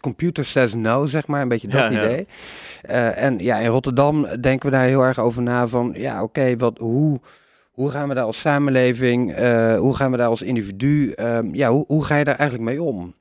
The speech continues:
Speaker 1: Want het heeft ook duidelijk voordelen. Heel veel technologieën hebben ook echt grote voordelen. Dat moet je ook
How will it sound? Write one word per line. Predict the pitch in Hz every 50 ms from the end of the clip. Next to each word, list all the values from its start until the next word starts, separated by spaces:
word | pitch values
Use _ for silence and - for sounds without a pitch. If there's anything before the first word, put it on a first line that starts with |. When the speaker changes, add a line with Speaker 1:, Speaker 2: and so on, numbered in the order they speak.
| _ _
Speaker 1:
Want | - 135 127
het | 131 151
heeft | 147 139 -
ook | 151 156 123
duidelijk | 120 143 147 143 120 -
voordelen. | - - 127 120 127 147 147 147 151 165 185 190 175
Heel | 143 143 151
veel | 139 143 139 -
technologieën | - 131 - - 127 120 - 147 135
hebben | 120 117 117 107
ook | 107 - -
echt | - 127 - - -
grote | - 151 135 110 101
voordelen. | 90 98 98 101 123 127 147 151 165 175 165
Dat | 135 131
moet | 120 120 110
je | - -
ook | - 139 151 - -